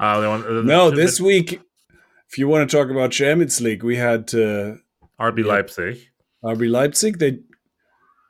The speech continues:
Speaker 2: did respectably, but probably didn't do enough. And then,
Speaker 1: No.
Speaker 2: and then poor Frankfurt got sl-, got slammed.
Speaker 1: Right.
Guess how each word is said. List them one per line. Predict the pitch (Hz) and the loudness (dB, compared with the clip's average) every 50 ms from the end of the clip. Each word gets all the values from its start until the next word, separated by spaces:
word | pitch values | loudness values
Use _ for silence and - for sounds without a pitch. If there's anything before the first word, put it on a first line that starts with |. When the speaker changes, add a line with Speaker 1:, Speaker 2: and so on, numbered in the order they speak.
| _ _ - | _ _ -6
Speaker 2:
did | 151 147 147 _ | -6 -6 -6 _
respectably, | - 135 127 - - 160 147 147 - 151 135 113 120 120 120 120 | -4 -2 -2 -2 0 0 0 0 0 -4 -2 0 2 2 2 2
but | 110 113 110 113 113 - _ _ _ - | 2 0 -2 -4 -4 -10 _ _ _ -6
probably | 120 120 117 110 110 107 110 - - _ _ - | -4 -4 -2 -2 -2 -4 -4 -6 -8 _ _ -8
didn't | 120 127 120 123 117 | -8 -6 -4 -4 -2
do | 113 113 110 | -2 0 0
enough. | 107 101 98 104 123 131 131 - - - _ - | 0 -2 -2 -4 -4 -4 -6 -10 -18 -18 _ -4
And | 131 135 135 135 | 0 0 2 4
then, | 151 147 139 131 117 | 4 4 4 2 0
Speaker 1:
No. | 95 80 - - _ _ _ _ _ _ _ _ _ _ _ _ _ - 131 | -2 -4 -8 -16 _ _ _ _ _ _ _ _ _ _ _ _ _ -6 -2
Speaker 2:
and | 127 123 | 0 0
then | 131 123 120 120 | 0 0 -2 -2
poor | - 135 127 120 | 0 0 0 0
Frankfurt | - - 120 120 131 127 - - 101 90 - | 0 -2 0 0 0 0 -2 -2 -4 -4 -4
got | - 101 90 82 _ _ _ _ _ | -6 -8 -8 -8 _ _ _ _ _
sl-, | - - - - - - - 113 - 180 117 | -8 -2 0 0 0 0 -2 -6 -8 -10 -12
got | - - 101 95 - _ _ _ - | -6 -4 -4 -4 -6 _ _ _ -2
slammed. | - - - - 123 127 160 190 196 - 80 80 - - - _ _ _ _ - | 0 0 0 2 2 2 4 4 2 0 -2 -4 -8 -8 -8 _ _ _ _ -4
Speaker 1:
Right. | 95 95 92 87 85 | -2 -2 0 -2 -4